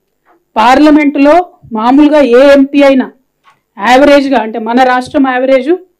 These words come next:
ఎవరైనా సరే ఇరవై ప్రశ్నలు అడిగినారు,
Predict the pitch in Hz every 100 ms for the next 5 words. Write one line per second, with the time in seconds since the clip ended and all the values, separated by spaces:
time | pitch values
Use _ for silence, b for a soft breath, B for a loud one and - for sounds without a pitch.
0 | _ _ _ _ _ _ _ _ _ _
1 | _ _ _ _ _ _ _ _ _ _
2 | _ _ _ _ _ _ _ _ _ _
3 | _ _ _ _ _ _ - 254 240 277
4 | 294 294 285 277 285 262 269 _ _ _
5 | _ _ _ _ _ _ _ _ _ _
6 | _ _ _ _ _ _ _ 247 254 277
7 | 294 269 262 262 - 302 262 214 _ _
8 | _ _ _ 240 254 262 220